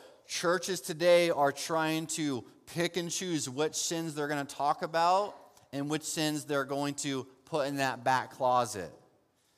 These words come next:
But saint, God doesn't do that because God loves people. God loves people and he doesn't want them to be deceived. And I know that you love people and you don't want them to be deceived.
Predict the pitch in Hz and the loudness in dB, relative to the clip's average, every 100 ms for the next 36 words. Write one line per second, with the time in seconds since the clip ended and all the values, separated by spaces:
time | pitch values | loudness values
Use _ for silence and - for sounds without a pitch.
0 | _ - 123 - 151 139 101 - _ _ | _ -8 -4 -2 0 0 -2 -8 _ _
1 | _ _ _ _ _ _ _ _ _ _ | _ _ _ _ _ _ _ _ _ _
2 | _ _ _ 131 147 165 156 151 143 156 | _ _ _ -2 0 0 -2 -4 -2 0
3 | 139 101 82 - - 117 127 127 - 127 | 2 0 0 -8 -20 -14 -8 -6 -2 0
4 | 131 113 113 - 151 147 - 78 65 _ | 2 0 -2 -8 -8 -8 -8 -14 -16 _
5 | _ _ _ _ _ _ _ _ _ _ | _ _ _ _ _ _ _ _ _ _
6 | _ _ - 147 151 156 151 156 131 120 | _ _ -4 -2 2 2 0 -4 -4 -4
7 | 123 131 143 139 135 135 135 127 127 127 | -2 -2 -2 -2 -4 -6 -6 -8 -10 -10
8 | 120 113 - 123 107 85 - - _ _ | -10 -10 -10 -8 -8 -10 -14 -20 _ _
9 | _ _ _ _ 120 147 160 175 170 165 | _ _ _ _ -6 -4 -2 -2 0 -2
10 | 170 190 143 110 - 120 - 110 123 139 | -2 -2 0 0 -2 -12 -10 -10 -8 -6
11 | 160 156 139 117 113 107 98 95 101 90 | -4 -2 -2 -6 -6 -10 -10 -10 -10 -10
12 | 87 - 95 80 78 | -12 -12 -12 -14 -16